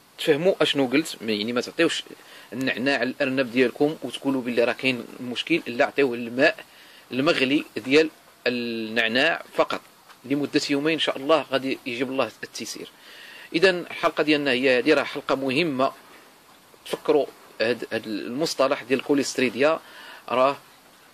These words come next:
ممكن يص-، يصادفكم، يعني، آه، هو ماشي انتفاخ ديال البطن، هو انتفاخ ولكن ماشي بال-، بال-، بال-، بالهواء، بالغازات، وإنما انتفاخ بالماء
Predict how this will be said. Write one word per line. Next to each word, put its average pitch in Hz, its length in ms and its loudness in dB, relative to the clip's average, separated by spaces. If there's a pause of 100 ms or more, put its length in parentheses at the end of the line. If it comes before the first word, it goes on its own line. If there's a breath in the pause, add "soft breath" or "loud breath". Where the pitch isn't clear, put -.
(120)
ممكن 151 580 -2
يص-، - 340 -6
يصادفكم، 135 840 0 (340)
يعني، 123 280 -6 (380 loud breath)
آه، 120 340 8
هو 147 460 6
ماشي 156 300 2
انتفاخ 147 680 2 (720)
ديال 117 180 -2
البطن، 160 360 0 (600 loud breath)
هو 131 120 2
انتفاخ 175 540 0
ولكن 151 400 2
ماشي 135 360 -4
بال-، 135 240 0 (100)
بال-، 127 200 -4
بال-، 113 200 -4
بالهواء، 127 680 4 (120)
بالغازات، 120 520 2 (180)
وإنما 131 680 2 (380 loud breath)
انتفاخ 131 600 0
بالماء 127 680 -2